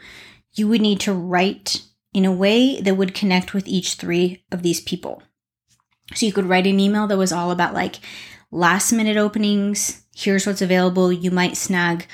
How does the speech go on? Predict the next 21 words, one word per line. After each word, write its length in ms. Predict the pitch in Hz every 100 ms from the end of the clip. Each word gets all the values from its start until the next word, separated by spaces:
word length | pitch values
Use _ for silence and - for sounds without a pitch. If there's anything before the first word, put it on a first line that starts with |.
| - - _
a 80 | 185
quick 320 | - 180 -
buy 160 | 165 175
Quinn. 460 | - 247 269 269 - _ - - - -
You 220 | - 214 202
could 240 | 220 180
write 680 | 175 180 180 180 - - - _ _ _ _ -
three 580 | - 196 175 214 220 180
emails 400 | 202 208 202 196
in 80 | 175
a 80 |
sequence. 640 | 175 247 254 269 262 254 -
That's 300 | 165 180 -
how 100 | 190
you 220 | 180 180
might 280 | 175 170 196
get 240 | 175 202
Needs 280 | 175 170 175
a 60 |
Nudge 340 | 175 170 170 180
Nessa. 600 | 180 190 208 247 269